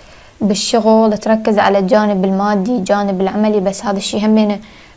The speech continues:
ما قاعد يفيدك. أنت احتمال منتظر تواصل صار لك فترة، أو إذا كان يعني تواصلك مقطوع بالشريك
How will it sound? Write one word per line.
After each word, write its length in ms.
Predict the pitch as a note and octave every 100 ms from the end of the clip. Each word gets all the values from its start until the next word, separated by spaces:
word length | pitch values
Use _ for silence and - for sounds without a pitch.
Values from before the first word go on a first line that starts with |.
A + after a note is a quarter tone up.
| -
ما 140 | G#3
قاعد 300 | G3+ G3+ F#3
يفيدك. 540 | G3 F#3+ G#3 F#3 G3 A3
أنت 160 | A3
احتمال 420 | A#3 - B3 C4+
منتظر 380 | C#4 C4 A#3+ G#3+
تواصل 520 | G#3+ G#3 G#3 A3 A3+
صار 200 | A3 G#3
لك 180 | G3+ G3+
فترة، 300 | - A3+ A3
أو 240 | G#3 G3+ -
إذا 200 | G3+ G#3
كان 380 | - C4 C4+ C4 - - - - -
يعني 600 | G3+ F#3+ G3+ G3+ G3+ G3 - - - - -
تواصلك 480 | G#3+ A#3+ C4 A#3+ G#3+
مقطوع 400 | G#3 G#3+ B3 G#3+
بالشريك 720 | G3 A3 A3+ G#3 G#3 G#3+